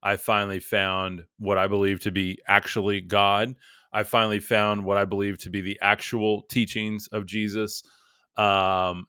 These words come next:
and I finally found the actual power that's supposed to come with, you know, what he taught, right? Um, so for myself, uh, you know, it's like, uh, it's yin and yang, you know, it's night and day difference from who I was when I was an identifying Christian,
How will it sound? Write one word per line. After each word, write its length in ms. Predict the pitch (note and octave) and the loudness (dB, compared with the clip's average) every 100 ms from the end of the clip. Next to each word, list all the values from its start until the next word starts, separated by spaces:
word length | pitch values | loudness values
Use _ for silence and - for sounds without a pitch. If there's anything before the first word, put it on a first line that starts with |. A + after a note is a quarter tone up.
| A2 | 0
and 100 | G#2+ | 2
I 120 | G2+ | 2
finally 340 | - A2 G#2+ | 4 4 4
found 320 | G2+ G#2+ G#2 | 0 0 0
the 80 | G2+ | 2
actual 380 | F2+ G#2+ - G2+ | 4 2 2 -2
power 560 | - A2 A#2+ B2+ G2+ F2+ | 0 4 6 6 4 -2
that's 260 | F#2 - | -8 -10
supposed 380 | G#2 - G#2 - | -10 -2 -2 -4
to 60 | - | -4
come 320 | - D#3+ C3 | 4 4 4
with, 420 | G#2 G2 F#2+ - - | 2 4 0 -4 -8
you 180 | G#2 | -2
know, 220 | G#2+ F#2+ F2 | 0 0 -2
what 280 | F2+ G2 | 0 0
he 180 | F2 G#2 | 0 -6
taught, 400 | F2 B2 A2+ - | -4 0 0 0
right? 360 | F2 E2+ G2 A2+ _ _ _ _ _ | -2 0 0 -4 _ _ _ _ _
Um, 640 | - G#2 F#2+ F#2 E2+ E2 E2 _ - | -2 2 2 0 -2 -6 -16 _ -12
so 420 | - C#3+ A#2+ A#2 | 2 10 10 8
for 160 | - | 0
myself, 800 | A2+ A2 - D3+ C#3+ B2 A2+ - - | 0 0 2 6 8 8 6 -4 -2
uh, 400 | G#2+ G2 F#2 F2+ | 0 2 2 0
you 180 | B2+ D3 | 0 0
know, 280 | G#2+ F#2 G2+ | 2 0 -2
it's 320 | A2+ - - | -6 -6 0
like, 500 | A#2+ A2 G2+ - - _ _ _ _ _ _ _ | 2 2 0 -12 -20 _ _ _ _ _ _ _
uh, 300 | - G#2+ G2+ F#2 | -2 0 2 0
it's 240 | A2 - | -2 -4
yin 260 | G#2 A2+ A#2 | -2 0 0
and 140 | G#2+ | -2
yang, 360 | A2 A#2+ G#2+ F2+ | 0 0 0 -4
you 100 | F#2 | -6
know, 200 | F2+ F2 | -4 -4
it's 200 | F#2 G#2 | -6 -4
night 260 | G#2 A2+ | -2 -2
and 80 | G2+ | -2
day 160 | G2 F#2+ | -4 -4
difference 800 | E2+ A2+ - G2+ E2+ - - - | -2 -4 -2 -8 -8 -10 -16 -16
from 460 | - A2+ G2 F#2+ F2+ | -6 0 0 0 -4
who 180 | A2+ A#2 | 0 2
I 120 | G2+ | 2
was 360 | G#2 G#2+ G2 | 2 0 0
when 140 | F#2 G2 | -4 -4
I 80 | F#2+ | -2
was 160 | F2+ | -4
an 100 | F#2 - | -8 -8
identifying 840 | F#2 E2 A2+ G#2+ - G2+ F#2+ F#2 | -8 -6 -6 -6 -8 -6 -6 -10
Christian, 680 | F#2 - G2+ - G2+ F#2 F2+ | -10 -6 -6 -6 -8 -8 -8